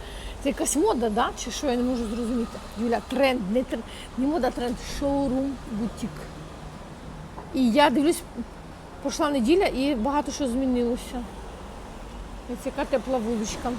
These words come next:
Такий в них центр. Знайшовся по дорозі маленький гастроном. Це невеликі марки, зовсім маленький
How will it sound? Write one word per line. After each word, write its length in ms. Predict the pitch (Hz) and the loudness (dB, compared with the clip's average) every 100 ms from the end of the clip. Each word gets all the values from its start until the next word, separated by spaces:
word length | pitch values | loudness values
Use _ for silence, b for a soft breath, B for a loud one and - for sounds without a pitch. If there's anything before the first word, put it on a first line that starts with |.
| - | -4
Такий 220 | 262 330 | -2 0
в 40 | 285 | 0
них 120 | 285 - - | -2 -6 -4
центр. 300 | 269 185 226 | -4 -6 -8
Знайшовся 500 | 262 240 277 226 - | -6 -4 -4 -4 -6
по 120 | 277 | -6
дорозі 320 | 208 240 208 | -4 -2 0
маленький 400 | 214 220 214 196 | 0 0 -2 -4
гастроном. 560 | 226 240 - 226 240 294 294 - - | -6 -8 -6 -2 0 0 -4 -14 -4
Це 60 | |
невеликі 460 | 254 233 240 254 254 | 0 2 0 -2 -2
марки, 340 | 226 214 208 | -2 -2 -6
зовсім 280 | 202 208 220 | -8 -8 -8
маленький 420 | 208 220 226 - | -6 -4 -6 -6